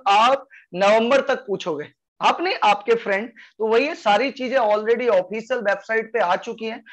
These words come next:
हो सकता है पीडीएफ़ भी आपको Telegram में share कर देंगे सारे, but अब आप जाग जाओ।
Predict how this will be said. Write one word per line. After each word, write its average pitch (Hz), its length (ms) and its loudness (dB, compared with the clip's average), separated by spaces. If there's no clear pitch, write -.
हो 185 60 -4
सकता 233 260 -2
है 247 60 4
पीडीएफ़ 233 420 0
भी 226 120 -2
आपको 214 280 0
Telegram 220 420 -2
में 233 120 -6
share 214 260 -6
कर 208 220 -4
देंगे 220 240 -4
सारे, 220 340 -4
but 247 100 2
अब 320 280 2
आप 226 240 0
जाग 175 240 -4
जाओ। 127 180 -18